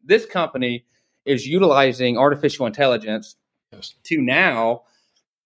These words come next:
Speaker 1: l-, l-, let's throw the humans out of the game.
Speaker 2: <laughs>
Speaker 1: Okay, let's use artificial intelligence to, you know, create this robotic system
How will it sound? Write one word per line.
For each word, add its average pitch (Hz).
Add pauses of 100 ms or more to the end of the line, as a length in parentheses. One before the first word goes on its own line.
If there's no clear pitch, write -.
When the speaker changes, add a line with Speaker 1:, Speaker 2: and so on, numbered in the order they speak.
(120)
Speaker 1:
l-, 143
l-, 143
let's 196
throw 262
the 185
humans 165
out 131
of 127
the 120
game. 113
Speaker 2:
<laughs> -
Speaker 1:
Okay, 135
let's 170
use 208
artificial 165
intelligence 139
to, 135 (460)
you 160
know, 127
create 165
this 165
robotic 160
system 127